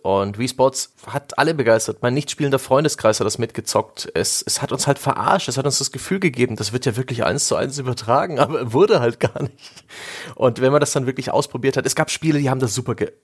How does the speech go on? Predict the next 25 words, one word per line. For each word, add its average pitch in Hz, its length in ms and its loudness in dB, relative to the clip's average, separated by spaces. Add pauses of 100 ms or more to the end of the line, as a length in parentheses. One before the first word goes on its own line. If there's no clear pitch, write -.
(100)
umgesetzt. 98 640 -4
Kororinpa 143 840 4
oder 117 320 4
Marble 107 380 4
Madness 147 560 0
dann 127 160 0
im 107 100 -4
zweiten 139 380 -2
Teil 127 360 2 (320)
von 120 280 0
Konami, 120 480 2
fantastisch. - 680 -2 (140)
Ein - 80 -6
drei 127 220 -2
D 139 160 2
Murmellabyrinth, 131 760 2
wo 127 60 0
man 123 120 -2
den 123 120 -6
Controller 135 400 2
einfach 123 260 0
ganz 127 220 2
langsam 127 320 2
geneigt 117 380 0
hat, - 220 -4